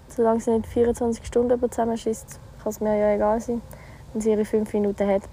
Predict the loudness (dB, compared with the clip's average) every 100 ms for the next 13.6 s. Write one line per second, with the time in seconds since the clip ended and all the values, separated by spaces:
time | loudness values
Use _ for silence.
0 | -18 -6 2 4 6 4 4 2 0 0
1 | -2 -2 -6 -18 -20 -20 -20 -20 -20 -20
2 | -20 -20 -16 -16 -16 -20 -20 -20 -20 -20
3 | -20 -20 -20 -20 -20 -4 0 2 2 2
4 | 4 2 0 -8 -18 -18 -20 -2 2 2
5 | 2 -16 -20 -20 -2 0 0 2 0 0
6 | -10 -14 -20 -18 -18 -18 -14 -8 0 0
7 | -2 -6 -6 -4 -2 0 4 2 0 -2
8 | -2 -2 -6 -12 -18 -20 -20 -20 -18 -4
9 | -2 2 2 2 2 2 4 4 2 -2
10 | 0 2 2 0 -6 -12 -20 -20 -20 -20
11 | -20 -20 -20 -4 2 4 4 0 0 -2
12 | -2 -6 -2 2 2 -2 -8 -12 -2 0
13 | 0 0 -2 -4 -4 -6